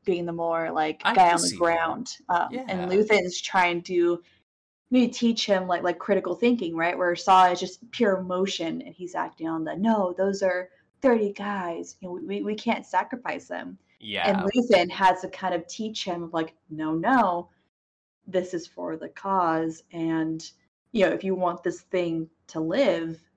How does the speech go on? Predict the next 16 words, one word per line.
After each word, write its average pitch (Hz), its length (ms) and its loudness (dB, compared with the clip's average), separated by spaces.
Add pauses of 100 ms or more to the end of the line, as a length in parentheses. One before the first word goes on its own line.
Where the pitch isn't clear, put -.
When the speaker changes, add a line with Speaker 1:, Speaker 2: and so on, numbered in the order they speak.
Speaker 1:
another 165 260 -8
day, 160 540 0 (400)
you 202 80 0
know, 175 60 2
you're, 180 160 -2
you're 190 140 0
gonna 196 180 4
have 165 220 -4
to 175 80 -6
let 160 200 -4
this - 160 -12
happen." 170 560 -2
And 175 180 -4
that 190 200 2
kind 180 220 -2
of, 170 240 -2